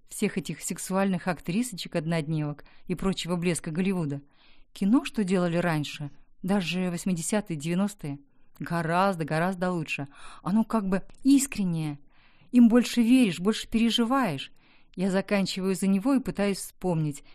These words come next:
где я это уже слышала. «Именно», соглашается Бен. «И там больше стиля, и меньше клише». Минут пятнадцать мы обсуждаем любимые фильмы, города и страны, в которые нам хотелось бы вернуться, то, как меняется наш собственный город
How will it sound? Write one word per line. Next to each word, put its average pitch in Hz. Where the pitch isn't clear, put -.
где 170
я 175
это 175
уже 175
слышала. 147
«Именно», 196
соглашается 160
Бен. 151
«И 196
там 190
больше 180
стиля, 185
и 165
меньше 180
клише». 185
Минут 202
пятнадцать 208
мы 175
обсуждаем 175
любимые 165
фильмы, 202
города 165
и 160
страны, 190
в -
которые 180
нам 175
хотелось 175
бы 160
вернуться, 165
то, 294
как 202
меняется 180
наш 160
собственный 208
город 175